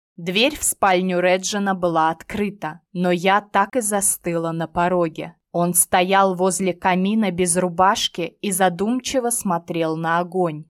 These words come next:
Распущенные чёрные волосы длиной до лопаток разметались по плечам. Стройный, сильный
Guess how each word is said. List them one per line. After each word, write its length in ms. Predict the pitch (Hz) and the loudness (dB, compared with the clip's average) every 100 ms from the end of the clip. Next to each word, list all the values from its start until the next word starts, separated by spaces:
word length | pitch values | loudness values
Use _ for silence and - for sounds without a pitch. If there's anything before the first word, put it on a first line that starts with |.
| _ | _
Распущенные 960 | 175 180 - - 208 196 - 190 185 185 | 2 4 2 -4 -4 -4 -2 -2 -2 -4
чёрные 560 | - 202 185 185 180 | -2 0 2 0 -2
волосы 540 | 175 196 208 175 - 175 | 0 2 2 0 -2 -4
длиной 500 | 170 180 190 196 185 | -2 0 2 0 0
до 160 | 180 | 2
лопаток 680 | 180 175 - 208 208 160 - - | 4 2 2 2 0 -8 -10 -4
разметались 840 | 185 180 190 175 185 185 196 202 | -2 0 -2 -2 2 2 2 -2
по 140 | - 180 | -2 -4
плечам. 720 | 180 185 185 - 156 143 165 _ | -4 -6 -4 -2 -2 -2 -12 _
Стройный, 920 | - - - 190 190 214 190 160 170 - | -2 -2 0 2 4 4 0 -4 -10 -4
сильный 680 | - - 214 214 214 180 | 0 0 0 0 0 0